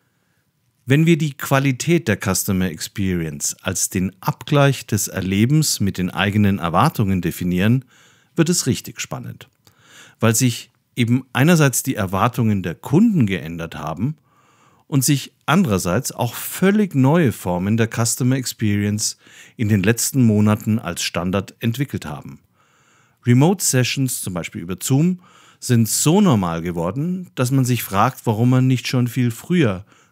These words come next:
Kurzbesprechungen mit Video gemacht hat, einschließlich der Termine mit dem Arzt oder dem Bankberater.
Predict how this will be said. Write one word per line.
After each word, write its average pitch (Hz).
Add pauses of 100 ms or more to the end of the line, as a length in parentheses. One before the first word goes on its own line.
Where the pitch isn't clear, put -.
Kurzbesprechungen 90
mit 123
Video 156
gemacht 87
hat, - (380)
einschließlich 107
der 85
Termine 92
mit -
dem 82
Arzt - (140)
oder 120
dem 151
Bankberater. -